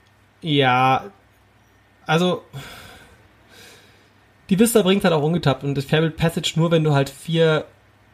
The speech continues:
verschiedene, äh, nee, wenn du noch vier Länder hast. Vier weitere Länder. Also von daher,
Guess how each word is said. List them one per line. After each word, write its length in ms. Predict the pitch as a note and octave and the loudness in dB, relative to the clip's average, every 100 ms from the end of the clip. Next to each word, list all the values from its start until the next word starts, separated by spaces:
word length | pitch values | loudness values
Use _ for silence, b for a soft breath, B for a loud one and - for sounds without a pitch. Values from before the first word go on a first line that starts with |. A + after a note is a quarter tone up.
| - | -8
verschiedene, 800 | D3+ - E3+ D3 D3+ D3 C#3 C#3 | -6 -4 -4 -4 0 2 2 0
äh, 120 | D#3+ | 0
nee, 100 | D3 | 2
wenn 100 | D#3+ | 2
du 100 | D3+ | 2
noch 100 | D3 | 0
vier 180 | - E3 | 0 -4
Länder 300 | C#3+ C#3+ C3 | -2 -2 -4
hast. 260 | A#2 - - _ _ _ _ b b b b - | -6 -8 -14 _ _ _ _ b b b b -6
Vier 160 | D3 | -2
weitere 300 | C3 B2+ B2+ | 0 -2 -4
Länder. 340 | B2 B2 A2 - | -6 -6 -10 -8
Also 220 | C#3+ C#3+ C#3 | -4 -4 -4
von 100 | C3 | -2
daher, 440 | B2 A#2 A2 | -2 0 -4